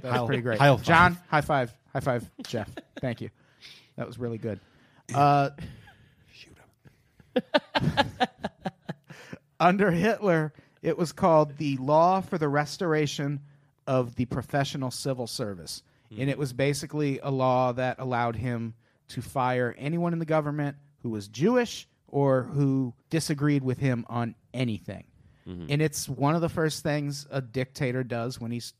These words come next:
Speaker 1: taking over a democracy, is he eliminates competition. And now Trump, Congress just gave him permission to do this as soon as he takes office, which is a terrifying thing.
Speaker 3: Yeah.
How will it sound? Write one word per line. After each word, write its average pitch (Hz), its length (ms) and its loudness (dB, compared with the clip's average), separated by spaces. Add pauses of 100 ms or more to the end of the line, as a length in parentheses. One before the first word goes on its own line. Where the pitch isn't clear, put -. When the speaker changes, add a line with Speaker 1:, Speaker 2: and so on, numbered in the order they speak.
Speaker 1:
taking 123 320 -10
over 127 220 -4
a 147 60 -4
democracy, 147 600 -6 (420)
is 113 100 -12
he 131 100 -2
eliminates 131 480 -2
competition. 139 680 -6 (420)
And 127 140 -4
now 127 300 0
Trump, 190 440 -2 (260)
Congress 147 520 -2
just 131 380 -2
gave 131 280 -2
him 123 420 -2 (680)
permission 151 800 2 (200)
to 147 120 2
do 185 440 6
this 120 440 0
as 139 140 -2
soon 147 240 0
as 143 100 -4
he 139 100 -4
takes 127 260 -8
office, 165 380 -4 (360)
which - 180 0
is 233 120 -4
a 247 180 0 (200)
terrifying 269 840 6
thing. 311 420 6 (280)
Speaker 3:
Yeah. 90 200 -4